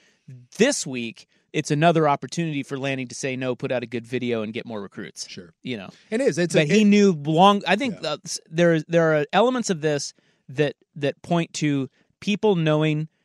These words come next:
Speaker 1: about all of this, including Nick Saban and Greg Byrne and Jimmy Sexton and Dan Lanning and Phil Knight and Rob Mullins and all of this before anybody did.
Speaker 2: Yeah.
Speaker 1: Right?
Speaker 2: Yeah. I mean, you,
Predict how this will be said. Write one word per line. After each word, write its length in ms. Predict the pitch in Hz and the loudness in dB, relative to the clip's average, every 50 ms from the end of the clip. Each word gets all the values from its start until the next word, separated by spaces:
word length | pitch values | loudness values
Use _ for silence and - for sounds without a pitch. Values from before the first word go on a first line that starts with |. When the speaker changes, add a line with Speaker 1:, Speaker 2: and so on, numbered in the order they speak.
| _ _ _ - | _ _ _ -8
Speaker 1:
about 340 | 139 127 139 135 131 127 - - | -4 -2 0 0 0 0 -2 0
all 260 | 135 147 160 170 180 | 2 4 6 6 6
of 120 | 190 165 160 | 4 2 2
this, 380 | 196 196 196 - - - - _ _ _ _ _ _ _ _ _ _ - | 0 0 0 -2 -6 -8 -10 _ _ _ _ _ _ _ _ _ _ -8
including 500 | 143 127 - - - 185 180 185 175 165 | -8 -8 -6 0 2 4 4 4 2 0
Nick 140 | 165 160 | 0 -2
Saban 420 | - - - 170 160 160 151 156 143 | -4 -4 -4 -2 -2 -2 -2 -4 -6
and 100 | 123 113 | -6 -4
Greg 300 | - 147 156 156 143 123 | -2 0 0 -2 -2 -2
Byrne 220 | 151 147 147 143 | -2 -2 -2 -2
and 100 | 131 120 | -4 -6
Jimmy 220 | 113 139 151 156 139 | -6 -6 -4 -4 -4
Sexton 440 | - - 143 139 - - 147 131 | -4 -4 -4 -4 -4 -6 -8 -8
and 120 | 127 110 107 | -8 -8 -4
Dan 260 | 131 139 147 147 143 | -4 -2 -2 -2 -4
Lanning 300 | 139 135 135 135 131 120 | -4 -4 -6 -6 -6 -8
and 100 | 104 - | -10 -10
Phil 220 | - - 160 151 | -6 -4 -4 -2
Knight 320 | 143 139 131 127 131 123 _ - | -2 -4 -4 -4 -6 -6 _ -14
and 300 | 120 107 104 101 104 120 | -14 -14 -12 -12 -4 -2
Rob 180 | 131 156 147 | 0 0 0
Mullins 360 | 143 139 131 131 131 123 113 | 0 -4 -4 -4 -6 -8 -10
and 80 | 117 - - | -14 -10 -4
all 220 | 139 170 185 185 | 0 2 4 4
of 120 | 170 139 127 | 2 0 -2
this 280 | 127 120 113 - - _ _ _ _ _ _ _ _ _ _ 131 120 - | -8 -8 -8 -10 -14 _ _ _ _ _ _ _ _ _ _ -16 -4 0
before 480 | 151 143 - - 160 160 156 151 156 _ _ - | 0 0 0 0 2 4 4 4 4 _ _ -2
anybody 460 | 190 190 175 170 151 135 117 104 98 | 2 2 2 2 2 0 -4 -6 -8
did. 260 | - - - _ - _ _ _ 98 | -18 -20 -20 _ -20 _ _ _ -20
Speaker 2:
Yeah. 60 | 92 85 80 _ _ _ _ | -20 -20 -20 _ _ _ _
Speaker 1:
Right? 300 | - 117 139 185 208 _ _ _ _ _ _ _ _ _ _ _ _ - | -8 -4 -4 -4 -4 _ _ _ _ _ _ _ _ _ _ _ _ -4
Speaker 2:
Yeah. 360 | 175 180 214 262 262 180 160 | 0 0 0 0 -2 -4 -6
I 80 | - 151 | -6 -4
mean, 120 | 160 165 | -4 -2
you, 100 | 160 170 | -4 -4